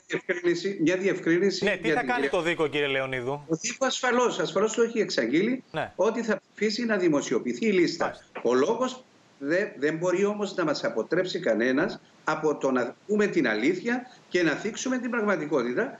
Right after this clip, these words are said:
Speaker 1: Και συμφωνώ απόλυτα με την κυρία Κωνσταντίνου ότι αυτή η λίστα δεν αποτυπώνει τίποτα το μεπτό και τίποτα το, το επιλήψιμο. Ευχαριστώ.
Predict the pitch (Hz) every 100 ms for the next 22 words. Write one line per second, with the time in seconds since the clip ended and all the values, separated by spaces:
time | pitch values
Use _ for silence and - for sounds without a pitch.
0 | - - 208 226 233 233 233 240 175 143
1 | 123 120 131 127 110 - 110 202 254 262
2 | - - - 220 202 151 - 214 139 220
3 | - 269 269 - - - 214 262 185 160
4 | 127 110 190 240 262 277 - - - 262
5 | 254 214 180 143 127 117 - 226 269 -
6 | - - 180 180 247 262 262 233 220 208
7 | 208 - - 185 175 175 143 107 - -
8 | - - - 151 131 113 85